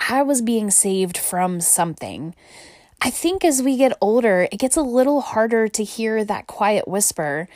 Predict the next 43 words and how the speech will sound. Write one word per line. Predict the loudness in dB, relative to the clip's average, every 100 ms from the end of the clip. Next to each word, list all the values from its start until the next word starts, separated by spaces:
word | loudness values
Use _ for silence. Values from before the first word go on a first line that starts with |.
| -20 -20 _ -4
So | 0 2
many | 2 0 0
things | 2 0 2 -2
take | -2 -4
its | -4
place. | -8 -6 -4 -2 -2 -4
So | -2 0
many | 0 0 -2
things | -2 -2 0 -2
compete | -4 -10 -8 -8 -6
for | -4
our | -2 -2
attention. | -4 -6 -6 -4 -2 -4 -4 -10 -12 -20 -20 -20 _ -2
The | -2
lies | 0 2 4 6 6
that | 4 2
someone | 0 0 0 -2
told | -4 -2 0
us | 2 0 0
to | -2
believe | -4 -2 -2 -2
about | 2 2 2
ourselves, | -2 -2 -2 0 0 -2 -6 -6 -20 -18 -2
they're | 0 0
ingrained | 0 -2 -2 -2 0 0 -2 -4 -4
and | -2 -4 -2
we | -2
accept | -2 0 -2 -2
them | -2 0
as | -2
truth. | -4 -4 -4 -4 -8 -18 _ -20 -20 -20 -2
We | 0
forget | 0 -2 2 2 2 2
or | 2 2 0
maybe | 0 0 0
just | 0 0 0
don't | 0 0 -2
know | -2 0 0 0
that | -2 -2
God | -6 -6 -2
says | 2 2 0
we're | -2
chosen. | -2 0 0 0 -2 -6